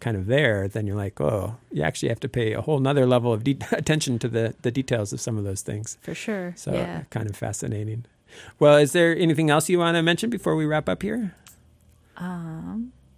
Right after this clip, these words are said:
Speaker 2: I don't know. <laughs>
Speaker 1: No worries if not.
Speaker 2: I've had a really fun time chatting. <laughs>
Speaker 1: Oh, yeah, good. And you enjoyed your trip to Sitka?
Speaker 2: Oh, yeah. It's been amazing. It's, uh,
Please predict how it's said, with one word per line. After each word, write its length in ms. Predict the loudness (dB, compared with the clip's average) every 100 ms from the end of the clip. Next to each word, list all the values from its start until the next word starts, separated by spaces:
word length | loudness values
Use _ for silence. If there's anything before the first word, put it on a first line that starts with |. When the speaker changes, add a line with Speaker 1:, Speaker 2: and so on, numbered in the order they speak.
| _
Speaker 2:
I 40 | -14
don't 120 | -10
know. 240 | -8 -10 -14 _ -8
<laughs> 100 | -8 -10 -20 -20 _
Speaker 1:
No 160 | 4 6
worries 280 | 6 4
if 120 | 0 -2
not. 240 | -2 -4 -6 -4
Speaker 2:
I've 120 | 0
had 100 | 0
a 60 |
really 200 | 0 -4
fun 280 | -4 -2 -2
time 320 | -2 -2 -4 -4
chatting. 440 | -8 -6 -4 0 6
<laughs> 260 | 6 6
Speaker 1:
Oh, 100 | 4
yeah, 160 | 6 4
good. 300 | 2 2 2
And 280 | 0 2 0
you 140 | 0 2
enjoyed 340 | 6 6 6
your 220 | 6 6
trip 340 | 4 0 -2 2
to 240 | 4 4 2
Sitka? 480 | -2 0 0 0 -2 _
Speaker 2:
Oh, 160 | -4 0
yeah. 280 | 2 2 0
It's 160 | -4 -4
been 160 | 0
amazing. 540 | 4 6 6 4 2 -2
It's, 360 | -4 -6 -12 -18 -20 -20 _ _
uh, 380 | -4 -2 -2 -4